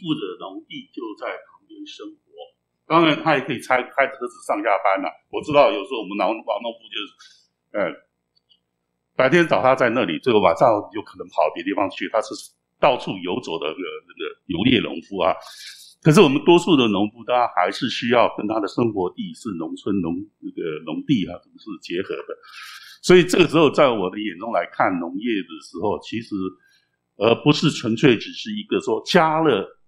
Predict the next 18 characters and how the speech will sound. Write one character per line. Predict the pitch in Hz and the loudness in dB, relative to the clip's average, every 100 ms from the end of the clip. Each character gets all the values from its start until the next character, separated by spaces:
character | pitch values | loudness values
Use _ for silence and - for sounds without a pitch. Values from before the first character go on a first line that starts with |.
| - | -14
一 | 113 | -4
个 | 120 92 85 73 - _ | 0 2 2 -2 -10 _
懂 | 147 101 87 | 2 2 -4
摄 | - - 175 | -2 4 6
影、 | 123 95 78 69 _ - | 6 0 -8 -12 _ -2
懂 | 101 87 | 0 0
行 | - 110 127 | -4 -2 0
销、 | 151 135 127 | 4 4 2
懂 | 117 113 | -2 0
网 | 117 80 | 2 0
络 | 82 - 120 90 | 0 -4 -4 -4
的 | 95 80 - | -4 -4 -4
人， | 90 - - | -6 -6 -2
而 | 123 | 0
是 | 175 | 2
这 | 277 | 4
个 | 202 | 4
人 | 131 104 | 2 0